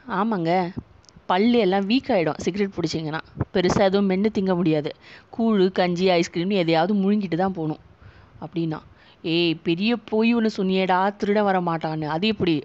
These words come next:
அப்படின்னாரு. "அதுவாங்க, நீங்க தொடர்ந்து இந்த சிகரெட் பிடிக்கிறதுனால நைட்ல தூக்கம் வராது, நுரையீரல் கண்டிப்பா அழுகி போயிடும், உங்களுக்கு தொடர்ந்து இருமல் வந்துட்டே இருக்கும்.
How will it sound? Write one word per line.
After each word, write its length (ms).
அப்படின்னாரு. 440
"அதுவாங்க, 580
நீங்க 220
தொடர்ந்து 720
இந்த 180
சிகரெட் 360
பிடிக்கிறதுனால 880
நைட்ல 340
தூக்கம் 300
வராது, 400
நுரையீரல் 560
கண்டிப்பா 460
அழுகி 540
போயிடும், 460
உங்களுக்கு 460
தொடர்ந்து 400
இருமல் 340
வந்துட்டே 240
இருக்கும். 480